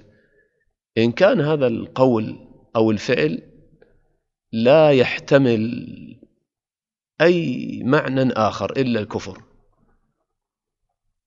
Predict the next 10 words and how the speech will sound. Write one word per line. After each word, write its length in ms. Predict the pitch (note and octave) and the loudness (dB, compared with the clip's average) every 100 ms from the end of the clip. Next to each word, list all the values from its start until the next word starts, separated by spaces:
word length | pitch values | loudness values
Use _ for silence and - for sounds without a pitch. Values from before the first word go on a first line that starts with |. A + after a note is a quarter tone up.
| - | -4
ويكون 540 | G#2+ G#2 - D#3 C#3 A#2 | 2 2 4 4 4 2
هذا 260 | A#2+ G#2+ | 0 -2
الفعل 840 | A2 - A2 - - A2+ G#2+ A2+ - - _ _ _ | -4 -6 -10 -10 -4 -2 -2 -4 -10 -20 _ _ _
أو 120 | G#2+ G#2 | -6 -6
القول 520 | G#2 A#2 C3+ C3+ A#2+ | -4 0 2 2 0
لا 200 | C#3+ D3 | 0 0
يمكن 480 | C3 D3 C#3 D3 C3 | 0 -2 -2 -4 -4
أن 140 | A2 | -2
يجتمع 560 | A#2+ B2 - C3 C3+ - | -2 -4 -6 -4 -2 -2
مع 460 | A2 A#2 B2 - | -4 -2 -4 -4